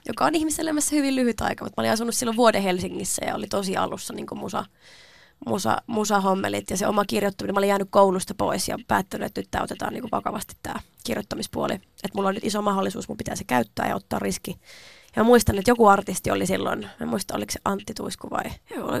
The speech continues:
jo-, joku, joku vastaava. Ja mietin silloin, että vitsi, jonain päivänä mä oon tuolla, jonain päivänä mä oon tuolla. Enkä mä tiennyt miten tai millä tavalla, mutta et,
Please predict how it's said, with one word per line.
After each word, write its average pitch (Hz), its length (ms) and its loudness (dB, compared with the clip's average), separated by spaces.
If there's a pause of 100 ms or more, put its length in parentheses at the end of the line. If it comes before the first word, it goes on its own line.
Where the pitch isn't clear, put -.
jo-, 214 120 4 (100)
joku, 214 460 -2
joku 226 240 -2
vastaava. 196 640 2
Ja - 60 -6
mietin 208 400 2
silloin, 233 260 -6
että - 140 -6
vitsi, - 220 -4
jonain 220 320 0
päivänä 80 360 -2
mä - 100 -6
oon - 220 -2
tuolla, - 280 -4 (220)
jonain 123 260 0
päivänä 104 320 0
mä 208 100 -4
oon 196 140 -4
tuolla. - 320 0 (100)
Enkä 240 200 2
mä 277 100 6
tiennyt 285 300 6
miten 262 300 6
tai - 200 4
millä 233 220 2
tavalla, 220 340 6
mutta 202 260 -4
et, 202 140 -4